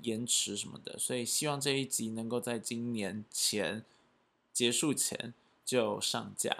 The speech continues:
这样。真的太久太久没有录郁闷了。其实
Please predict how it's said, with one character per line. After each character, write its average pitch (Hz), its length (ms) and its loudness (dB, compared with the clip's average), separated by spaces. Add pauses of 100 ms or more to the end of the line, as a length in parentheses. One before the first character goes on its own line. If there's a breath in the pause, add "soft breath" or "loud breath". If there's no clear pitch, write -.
这 - 60 -6
样。 - 120 -8 (380)
真 190 220 0
的 170 80 -2
太 165 320 2
久 123 260 0
太 135 220 0
久 107 120 -2
没 113 120 -2
有 110 100 0
录 110 300 -2
郁 110 160 -2
闷 104 260 -4
了。 104 180 -6
其 127 220 -2
实 131 240 0